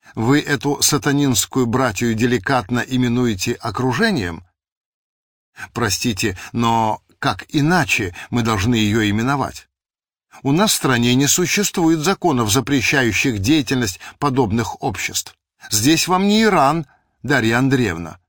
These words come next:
Руки не рубят, и писателей за выражение своего мнения к смертной казни не приговаривают. Это вы про Ружди? Так там же сплошное богохульство и святотатство, а не выражение своего мнения.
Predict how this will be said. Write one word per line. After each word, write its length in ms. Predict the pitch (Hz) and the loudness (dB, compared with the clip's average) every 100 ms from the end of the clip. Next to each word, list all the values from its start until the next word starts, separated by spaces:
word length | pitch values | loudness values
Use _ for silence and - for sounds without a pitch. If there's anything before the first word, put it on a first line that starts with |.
| _ _ _ - | _ _ _ 0
Руки 400 | 147 156 - 202 | 2 2 0 2
не 120 | 214 | 2
рубят, 480 | 185 143 170 - - _ - | 2 2 0 -2 -12 _ -6
и 100 | 147 | -2
писателей 640 | 175 - 165 180 226 208 | 0 2 2 2 2 2
за 160 | 135 147 | 2 2
выражение 480 | 160 131 156 139 | 2 2 2 2
своего 360 | 127 143 147 147 | 2 2 2 4
мнения 360 | 143 147 127 117 | 2 2 2 0
к 60 | |
смертной 440 | - 135 107 123 104 | 0 0 -2 -2 -2
казни 460 | 147 175 165 113 - - | 0 0 0 -4 -6 -2
не 140 | 143 | 0
приговаривают. 840 | 131 160 160 160 117 107 139 123 - _ _ _ _ _ _ _ - | 2 0 0 0 0 0 0 -2 -6 _ _ _ _ _ _ _ -4
Это 240 | 107 120 | -2 0
вы 220 | 113 120 | 0 0
про 300 | 92 113 110 - | 0 0 0 2
Ружди? 560 | 139 220 160 98 85 _ _ _ _ _ _ _ _ _ _ - | 2 2 0 -2 -6 _ _ _ _ _ _ _ _ _ _ -6
Так 180 | 127 - | -4 0
там 220 | 165 143 | 2 4
же 80 | 147 | 2
сплошное 520 | - 160 - 160 147 | 2 0 2 2 2
богохульство 720 | 147 143 147 165 135 - 147 | 2 2 0 2 2 0 0
и 60 | 127 | 0
святотатство, 840 | 147 139 160 143 92 - - 85 - - | 0 -2 -2 0 0 -2 -2 -8 -8 -4
а 100 | 127 | 0
не 100 | 135 | 2
выражение 480 | 143 143 123 107 104 | 2 2 0 0 0
своего 400 | - 123 117 113 | 0 0 2 0
мнения. 500 | 107 98 87 80 | 0 -2 -4 -10